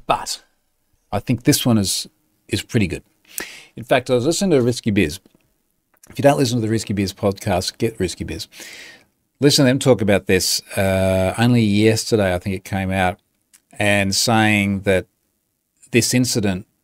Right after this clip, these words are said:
for what it turned out to be, is, like, really good news, 'cause <laughs> basically nothing has happened. Nothing of any substance has happened,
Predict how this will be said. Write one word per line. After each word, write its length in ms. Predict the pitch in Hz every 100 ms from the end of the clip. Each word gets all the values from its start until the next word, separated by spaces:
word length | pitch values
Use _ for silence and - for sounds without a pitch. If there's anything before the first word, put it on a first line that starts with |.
| _ _
for 260 | - - 107
what 160 | 113
it 100 | 117
turned 240 | - 113 104
out 160 | 98
to 80 | -
be, 220 | 95 104
is, 100 | 95
like, 160 | 95 -
really 280 | 107 113 101
good 180 | 95 95
news, 260 | 110 95
'cause 120 | -
<laughs> 320 | - - 175 -
basically 420 | 165 170 135 104
nothing 400 | 101 101 - 113
has 180 | 95 -
happened. 340 | 127 127 90
Nothing 260 | 107 107 101
of 60 |
any 140 | 95 92
substance 400 | - 101 110 98
has 120 | 98
happened, 320 | 82 - 78